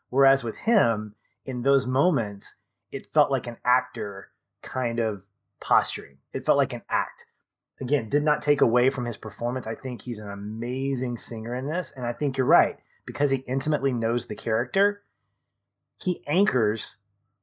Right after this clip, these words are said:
the show. He anchors the movie. Obviously, he's the main character,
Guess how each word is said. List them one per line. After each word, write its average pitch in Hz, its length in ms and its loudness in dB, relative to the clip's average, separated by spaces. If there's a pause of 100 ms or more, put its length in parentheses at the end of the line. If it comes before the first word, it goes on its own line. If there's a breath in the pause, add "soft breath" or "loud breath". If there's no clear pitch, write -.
(540)
the 117 140 -4
show. 90 400 2
He 123 140 -10
anchors 135 640 2 (120)
the 120 120 -6
movie. 117 560 -4 (600)
Obviously, 139 480 4
he's 135 300 -4
the 123 100 -4
main 113 240 -10
character, 123 800 -2